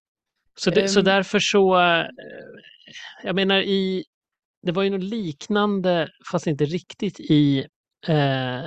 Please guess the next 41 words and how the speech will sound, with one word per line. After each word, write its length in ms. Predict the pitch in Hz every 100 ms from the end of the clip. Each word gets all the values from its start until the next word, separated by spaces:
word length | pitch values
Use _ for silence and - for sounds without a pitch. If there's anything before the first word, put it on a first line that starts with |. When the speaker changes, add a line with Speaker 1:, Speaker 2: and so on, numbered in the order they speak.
| 185 - - - - -
Speaker 1:
Vision 560 | 160 180 - 143 135
och 220 | 151 170 - _ _ -
Scarlet 400 | - 160 147 -
Witch, 420 | 190 - - - - - _ - -
som 140 | 139
jag 100 | 131
nu 60 | 151
Speaker 2:
Mm. 120 | 185 233
Speaker 1:
inte 240 | 277 -
tel-, 220 | 175 151 -
vad 100 | 165
hette 160 | 160 175
den? 340 | 180 123 127
Den 120 | 156
hette, 440 | 156 - 160 156 143 _ _ _ _ _ _ _ _ _ -
Speaker 2:
Eh, 80 | 117
Speaker 1:
jag 340 | 113 113 113
tappar 220 | 175 139
bort 220 | 127 117
namnet. 280 | 135 170 123 - - _ _
Ja, 160 | - 170
jag 100 | 143
skjut-, 240 | - 185 -
Speaker 2:
ja, 60 |
Speaker 1:
du 140 | 170 175
förstår 300 | - 151 143
Speaker 2:
det 60 |
Speaker 1:
vilken 160 | 131 143
Speaker 2:
var 80 | 139
väl 80 | 123
ett 60 |
Speaker 1:
T 100 | -
V-serie 60 | 127
Speaker 2:
helt 140 | 120
Speaker 1:
jag 80 | 147
Speaker 2:
år 40 |
Speaker 1:
pratar 160 | 127 123
om. 140 | 110 - - - - 262 185 185 -
Speaker 2:
sedan. 180 | - 175 -
Speaker 1:
<laughs> 0 | - - - _
Eh, 400 | 160 151 147 143